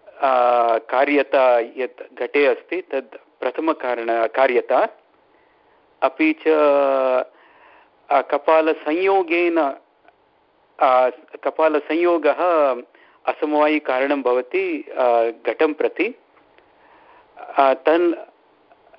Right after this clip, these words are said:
अ, अ, घटसंयोगनिष्ठकारणता निरूपितकार्यता अपि, अ,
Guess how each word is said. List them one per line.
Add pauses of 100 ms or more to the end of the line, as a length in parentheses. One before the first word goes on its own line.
(140)
अ, (1800)
अ, (960)
घटसंयोगनिष्ठकारणता
निरूपितकार्यता
अपि,
अ,